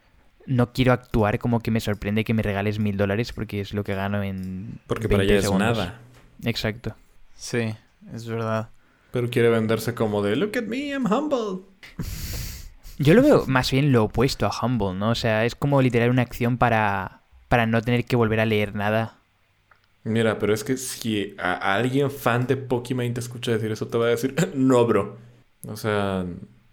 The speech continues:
Speaker 2: no sé, la va a defender, ¿sabes? No, no, no. No pueden pensar de forma crítica, o sea,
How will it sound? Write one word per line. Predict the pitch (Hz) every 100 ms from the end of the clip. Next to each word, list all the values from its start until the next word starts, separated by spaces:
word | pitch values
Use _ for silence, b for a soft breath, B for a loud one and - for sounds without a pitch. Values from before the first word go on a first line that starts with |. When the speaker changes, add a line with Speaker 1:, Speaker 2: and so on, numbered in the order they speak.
| _ _ -
Speaker 2:
no | - 110
sé, | -
la | 101
va | 98
a | 104
defender, | 101 92 90 98
¿sabes? | - 95
No, | 90
no, | 92 - 107
no. | 113 - - - b b b b b b
No | 120 123
pueden | 139 143 139
pensar | 139 120 104 120 117 104
de | 104
forma | 113 113 113 113
crítica, | 165 113 156 131 113 98
o | 92
sea, | - -